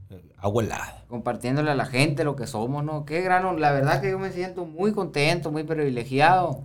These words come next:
Speaker 2: de que se me dé la oportunidad, porque yo deseaba, anhelaba con todo mi corazón,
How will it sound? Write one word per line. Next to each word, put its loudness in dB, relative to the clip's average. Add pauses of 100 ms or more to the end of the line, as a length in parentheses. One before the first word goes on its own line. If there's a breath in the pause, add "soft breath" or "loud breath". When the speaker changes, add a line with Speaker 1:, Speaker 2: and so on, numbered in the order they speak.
(280)
Speaker 2:
de 0
que 0
se 0
me 2
dé 4
la 4
oportunidad, 2
porque -2
yo 0
deseaba, 2
anhelaba 2
con -2
todo 0
mi -2
corazón, -2